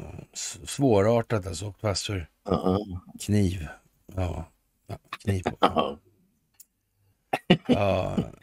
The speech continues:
Speaker 1: Ja.
Speaker 2: inte nog med det, du hade gått i konkurs också.
Speaker 1: Ja.
Speaker 2: Krogkonkurs.
Speaker 1: Ja. Nej, det var min personliga konkurs.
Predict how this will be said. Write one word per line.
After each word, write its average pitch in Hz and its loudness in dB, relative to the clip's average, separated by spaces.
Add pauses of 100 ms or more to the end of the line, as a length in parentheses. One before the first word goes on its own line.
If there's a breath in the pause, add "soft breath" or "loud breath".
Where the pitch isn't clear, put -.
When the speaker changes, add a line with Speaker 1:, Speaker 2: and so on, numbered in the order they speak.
(160 soft breath)
Speaker 1:
Ja. 107 6
Speaker 2:
inte 117 4
nog 101 4
med 123 6
det, 107 6
du 107 4
hade 113 4
gått 107 2
i 95 -8
konkurs 113 0
också. 117 0 (1600)
Speaker 1:
Ja. 87 6 (680)
Speaker 2:
Krogkonkurs. 82 0 (300 loud breath)
Speaker 1:
Ja. 98 0 (260)
Nej, 113 6
det 101 -8
var 127 -4
min 117 -4
personliga 120 -8
konkurs. - -16